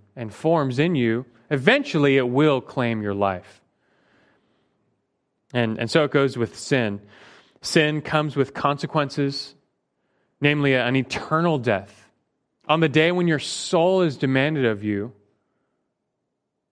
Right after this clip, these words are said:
you will die forever. Romans six twenty-three, "The wages of sin is death." It produces nothing but loss in this life and then an eternal loss in the next.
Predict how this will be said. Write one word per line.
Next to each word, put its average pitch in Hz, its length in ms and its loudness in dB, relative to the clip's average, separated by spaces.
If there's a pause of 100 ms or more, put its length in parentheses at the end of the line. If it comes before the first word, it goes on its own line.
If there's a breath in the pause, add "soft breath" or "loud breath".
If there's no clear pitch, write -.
(200)
you 120 100 -2
will 120 60 2
die 117 200 4
forever. 131 440 -2 (360)
Romans 120 340 0
six - 240 -2
twenty-three, 143 480 0
"The 123 120 2
wages 131 500 2
of 131 120 0
sin 110 520 -4
is 113 200 -4
death." 147 460 -2 (640 soft breath)
It 127 180 -2
produces 139 540 2
nothing 147 340 2
but 135 380 0
loss 135 640 0
in 147 160 -2
this 185 220 2
life 196 480 2
and 131 140 -6
then 131 140 2
an 123 100 2
eternal 135 480 -2
loss 104 420 -2 (600 soft breath)
in 127 80 -6
the 120 80 -2
next. 113 500 -4